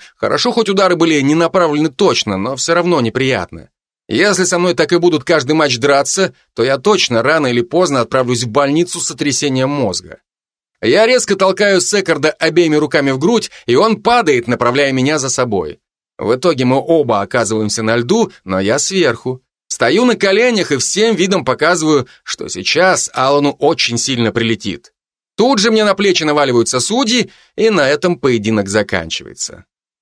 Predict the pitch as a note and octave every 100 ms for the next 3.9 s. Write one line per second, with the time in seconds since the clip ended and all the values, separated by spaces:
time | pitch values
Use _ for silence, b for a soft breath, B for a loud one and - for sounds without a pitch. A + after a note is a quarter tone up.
0 | _ - - A3+ A3+ G#3 F3+ F3 E3+ E3+
1 | - - F#3 D3+ D3 D3 B2+ G3 G3 F#3+
2 | D3 - - _ - G2 G#2+ C3+ E3+ B2
3 | A#2 A2 A2 - G3 F3 D3 C#3+